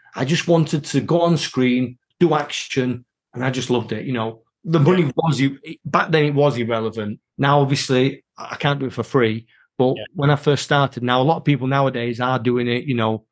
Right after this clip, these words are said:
Speaker 1: for the wrong reason. Not everybody, but a big percentage of them are, you
Speaker 2: Well,
Speaker 1: know?
Speaker 2: I, I, I had a, I had a,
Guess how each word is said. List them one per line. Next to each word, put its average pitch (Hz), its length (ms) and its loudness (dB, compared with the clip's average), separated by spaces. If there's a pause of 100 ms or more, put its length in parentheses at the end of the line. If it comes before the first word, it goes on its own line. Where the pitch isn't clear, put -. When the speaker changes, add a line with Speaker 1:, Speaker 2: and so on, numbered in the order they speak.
(180)
Speaker 1:
for 120 100 -8
the 120 140 -2
wrong 113 200 0
reason. 113 320 -4
Not 160 160 0
everybody, 180 640 2 (300)
but 113 160 -2
a 113 40 -10
big 127 200 -6
percentage 120 440 -6
of 107 80 -8
them 101 140 -8
are, 98 120 -10
you 101 40 -10
Speaker 2:
Well, 208 220 2
Speaker 1:
know? - 100 4 (140)
Speaker 2:
I, 190 80 2
I, 196 60 0 (240)
I 175 40 4
had 220 220 2
a, - 120 -2
I 156 60 4
had 226 200 2
a, 196 260 2